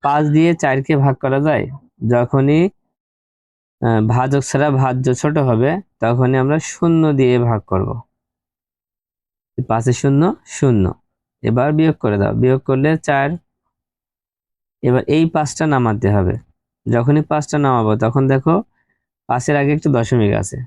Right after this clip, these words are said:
তার মানে দশমিকের পরের সংখ্যা পাঁচ, সেই জন্য পাঁচ যখনই নামাবো, তখন এই দশমিকটা এখানে বসাই দিব। এবার পাঁচের ঘরের নামটা পঁয়তাল্লিশ পর্যন্ত পড়ো।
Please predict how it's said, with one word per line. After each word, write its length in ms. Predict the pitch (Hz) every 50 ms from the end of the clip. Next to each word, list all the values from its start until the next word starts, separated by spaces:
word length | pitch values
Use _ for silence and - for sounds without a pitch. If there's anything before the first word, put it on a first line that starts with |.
| - _ _ _ _ _ -
তার 40 | -
মানে 120 | 123 135 131 127
দশমিকের 480 | 123 123 - - 143 143 147 156 151
পরের 240 | - 147 135 135 131
সংখ্যা 300 | - 135 127 127 139 131
পাঁচ, 220 | 131 123 98 98 95
সেই 200 | - 117 117 117
জন্য 220 | 120 120 120 127 143 160 185 - _ _ _ _ _ -
পাঁচ 180 | 123 123 127 123
যখনই 380 | 123 120 120 117 - 139 139
নামাবো, 340 | 135 131 127 123 123 123 139 151
তখন 280 | 147 131 123 120 139 135
এই 80 | 131 123
দশমিকটা 480 | 123 113 117 - 131 127 127 131 - 135
এখানে 220 | 131 147 147 151
বসাই 320 | 139 123 113 - - 120 101
দিব। 180 | 101 107 104 107 - - _ _ _ _ _ _ _ _ _ _ _ _ _ _ _ _ _ _ _ _ _ _ _ _ _ _ _ _ _ _ _ -
এবার 200 | 131 127 131 131
পাঁচের 280 | - 135 127 - 151 147
ঘরের 160 | 151 151 147
নামটা 360 | 147 143 139 135 139 139 156 156
পঁয়তাল্লিশ 480 | 156 - 139 135 135 - 139 135 139 -
পর্যন্ত 240 | - 139 131 131 139
পড়ো। 300 | 139 147 139 123 123